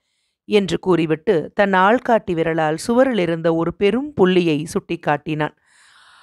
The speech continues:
அதைத் தொடர்ந்து ஏற்பட்ட சம்பாஷணைகளில் இளைய பல்லவன் கலந்து கொள்ளவில்லை. திட்டம் வெகு தெளிவாக புரிந்திருந்தது அவனுக்கு. அனபாயன் அந்த புள்ளியை தொட்டு காட்டியதும்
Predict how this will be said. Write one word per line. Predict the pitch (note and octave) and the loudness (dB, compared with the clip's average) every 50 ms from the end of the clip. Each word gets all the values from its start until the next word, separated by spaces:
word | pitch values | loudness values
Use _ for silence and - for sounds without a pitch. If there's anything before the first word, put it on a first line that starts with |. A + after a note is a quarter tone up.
| _ - - | _ -18 -4
அதைத் | - G#3 A3 A#3 B3 A#3+ B3 | 0 0 2 2 0 -2 0
தொடர்ந்து | - B3+ C4 B3 D4+ F4 E4+ D4+ | 0 0 0 0 -2 -2 -2 0
ஏற்பட்ட | A3 G3 G3+ F#3+ - - F#3 - - E3 | 0 0 0 0 -2 -8 -10 -8 -8 -8
சம்பாஷணைகளில் | - F3+ F3 E3+ F3 F3 F3 - F3 E3+ E3 D3 E3 E3 D#3+ D#3+ E3 | -6 -6 -2 0 0 0 0 -2 -6 -6 -4 -4 -2 -2 -2 0 0
இளைய | E3 E3+ F#3+ G#3 A#3+ A3+ - | 2 2 4 4 2 2 0
பல்லவன் | - D#3+ D3+ D3+ D3 D3+ D3+ | 0 -2 0 0 -2 -4 -6
கலந்து | - - D#3 D#3+ D#3+ D#3 D#3 | -2 -2 -2 -2 0 -2 -2
கொள்ளவில்லை. | D#3+ D#3 D3+ D#3 D3+ D#3 D#3 D#3 D3 - _ _ _ _ _ _ _ _ _ _ _ _ | 0 0 0 0 0 0 0 -2 -4 -6 _ _ _ _ _ _ _ _ _ _ _ _
திட்டம் | - G#3+ G3 - _ - B3+ G3 D3 C#3+ C#3+ | -6 -6 -6 -4 _ -2 0 0 0 -4 -4
வெகு | D3+ D#3+ D#3+ D#3+ G#3+ A3 | 0 0 2 2 2 0
தெளிவாக | - G3 F#3 G3 G#3 A3 G#3 A3+ A3+ A#3 A#3 D#4 D#4+ | 2 2 2 4 2 2 2 2 2 2 2 -2 -2
புரிந்திருந்தது | - G3+ F3+ G3 F#3+ F#3+ F3+ F3 F3 E3+ E3 E3+ E3 D#3 D#3+ | -2 -2 -2 -2 -2 -4 -4 -4 -4 -2 -2 -2 0 0 0
அவனுக்கு. | D#3 D3+ D3+ D3+ D3 C#3+ - - D#3 - _ _ _ _ _ - - - - - | 0 0 0 -2 -4 -6 -8 -12 -12 -12 _ _ _ _ _ -20 -20 -16 -6 -2
அனபாயன் | D#3+ E3+ F#3 F#3+ F#3+ F#3+ F3 E3+ E3+ E3 D#3+ | -2 0 2 2 2 4 2 2 2 0 -2
அந்த | E3+ E3+ F3 E3 D#3 | -2 -4 -2 -2 -4
புள்ளியை | - - F3+ F#3 G3 G#3 G3+ F#3+ F3 E3+ | -4 -4 -4 -2 -2 -2 0 0 -2 -2
தொட்டு | E3 - F#3 D#3+ - - F3+ F3+ - | -2 -4 -6 -4 -4 -6 -10 -4 0
காட்டியதும் | F#3+ F#3 F3+ - G3+ F#3+ F#3+ F#3 F#3 G3 G3+ | -2 0 0 -2 -2 0 0 0 0 -2 -6